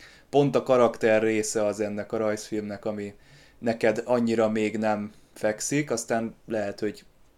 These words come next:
ki tudja, később majd változik a helyzet. A Mariner számomra a legérdekesebb ebben az egészben,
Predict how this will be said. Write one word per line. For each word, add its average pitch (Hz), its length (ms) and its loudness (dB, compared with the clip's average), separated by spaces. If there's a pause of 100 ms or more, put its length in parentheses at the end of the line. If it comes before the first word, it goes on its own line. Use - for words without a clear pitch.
(120)
ki 107 140 -10
tudja, 104 320 -6
később 104 460 -4
majd 101 220 -8
változik 104 540 -6
a 101 60 -8
helyzet. 143 520 -2 (880)
A - 100 2
Mariner 123 540 6
számomra 110 520 0
a 113 40 6
legérdekesebb 104 880 0
ebben 107 280 0
az 107 120 -4
egészben, 110 720 -2